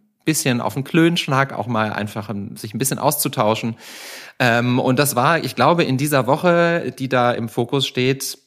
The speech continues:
schon drei, vier Mal der Fall. Ich hatte schon zweimal gearbeitet, bin auch an den anderen Tagen definitiv mindestens einmal im Teeladen gewesen.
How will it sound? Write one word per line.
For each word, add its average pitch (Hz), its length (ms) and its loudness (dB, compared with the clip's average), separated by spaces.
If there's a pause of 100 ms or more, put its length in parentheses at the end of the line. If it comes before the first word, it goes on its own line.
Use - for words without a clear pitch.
(400)
schon 123 340 -2
drei, 120 320 -4
vier 139 220 -4
Mal 110 180 -2
der 107 100 -2
Fall. 160 360 -4
Ich 147 120 -10
hatte 135 140 -8
schon 113 180 -6
zweimal 113 280 -6
gearbeitet, 139 640 -2
bin 120 180 -4
auch - 180 -6
an 107 120 -8
den 110 120 -6
anderen 123 280 -4
Tagen 110 480 -4
definitiv 117 600 -4
mindestens 135 420 -4
einmal 104 260 -2
im 95 80 -8
Teeladen 87 420 -6
gewesen. 120 380 -2